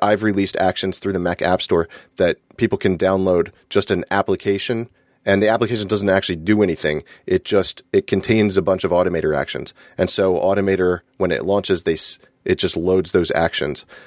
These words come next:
Um, and some people release actions. Some developers will create actions and just release them, you know, on a one-off basis,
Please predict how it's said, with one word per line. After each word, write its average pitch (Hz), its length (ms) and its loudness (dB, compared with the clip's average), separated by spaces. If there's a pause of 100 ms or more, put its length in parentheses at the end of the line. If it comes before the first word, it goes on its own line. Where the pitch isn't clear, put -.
(160)
Um, 85 260 -2
and 117 220 0
some 165 160 0
people 135 320 0
release 107 560 0
actions. 98 480 0
Some - 200 -2
developers 104 600 0
will 98 140 0
create 101 320 0
actions 90 300 -4
and 85 80 -10
just 90 180 -6
release 90 380 0
them, 90 240 0 (320)
you 95 100 2
know, 85 160 2
on 87 160 2
a 85 60 2
one-off 90 480 0
basis, 90 580 -2